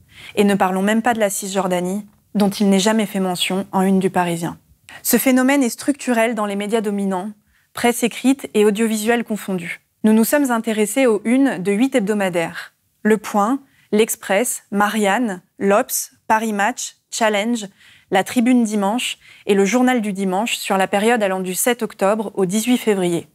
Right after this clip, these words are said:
soit dix-neuf semaines, et pour un total de vingt et une couvertures, comme on peut le voir ici sur le graphique.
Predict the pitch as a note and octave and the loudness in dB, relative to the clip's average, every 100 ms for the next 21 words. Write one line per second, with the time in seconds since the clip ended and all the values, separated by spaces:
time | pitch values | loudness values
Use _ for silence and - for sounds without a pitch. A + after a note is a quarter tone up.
0 | _ - G3 F3+ A3+ A#3+ A#3 - F#3+ F3+ | _ -2 0 2 2 2 2 -2 -2 -2
1 | G#3+ F3+ - - - G3+ G3+ G3+ G3 G3 | -4 -8 -16 -10 -2 -2 2 0 2 2
2 | A3+ A#3 F#3 F3+ A3+ A#3 G#3 G3+ F3+ F3 | 2 0 -2 -2 -2 0 -2 -2 -4 -4
3 | - A3 A#3 - G#3+ G3 F#3 F#3+ F#3 A3 | -2 -2 -2 0 0 0 0 0 2 0
4 | G#3 - B3+ C4+ _ - - - - A3 | 0 -4 -6 -6 _ -20 -20 -10 -2 2
5 | G#3+ G3+ F#3 - - - | 2 2 -2 -6 -18 -20